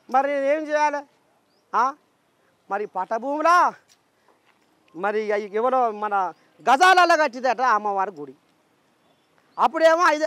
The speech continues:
ఐదు ఎకరాల పిల్లగాలు ఐదు ఎకరాల భూమి ఇచ్చిరట అమ్మవారికి. ఇవాళ తీసుకుపోయి దాన్ని కోట్ల చేసి ఇవాళ మీకు ఇచ్చేది గజాలే అని ఇగో ఈ రకంగా కాకన ఉరుతుర్రట.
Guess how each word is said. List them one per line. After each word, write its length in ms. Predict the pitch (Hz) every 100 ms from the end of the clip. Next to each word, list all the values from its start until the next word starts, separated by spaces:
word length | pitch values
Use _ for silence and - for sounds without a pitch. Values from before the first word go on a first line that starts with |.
| -
ఐదు 160 | 233 330
ఎకరాల 240 | 302 262
పిల్లగాలు 480 | 220 262 330 359 403 _ _ _ _ _ _ _ _ _ _ _ -
ఐదు 180 | 208 269
ఎకరాల 260 | 269 262 233
భూమి 260 | 202 240
ఇచ్చిరట 360 | 233 220 202 185
అమ్మవారికి. 580 | 196 185 175 160 147 165 _ _ _ - 285
ఇవాళ 300 | 254 269 277
తీసుకుపోయి 480 | 226 262 294 294 294
దాన్ని 260 | 302 302
కోట్ల 320 | - 302 311
చేసి 320 | 302 311 294 392 403 _ - - - 226
ఇవాళ 200 | 285 285
మీకు 260 | 277 220
ఇచ్చేది 420 | 262 302 285 220
గజాలే 340 | 226 262 262 254
అని 340 | 233 226 285 - _ _ _ _ -
ఇగో 180 | 147 170 131
ఈ 200 | 143 165
రకంగా 380 | 156 156 185 202
కాకన 340 | - 175 170 165
ఉరుతుర్రట. 680 | 151 147 151 147 143 180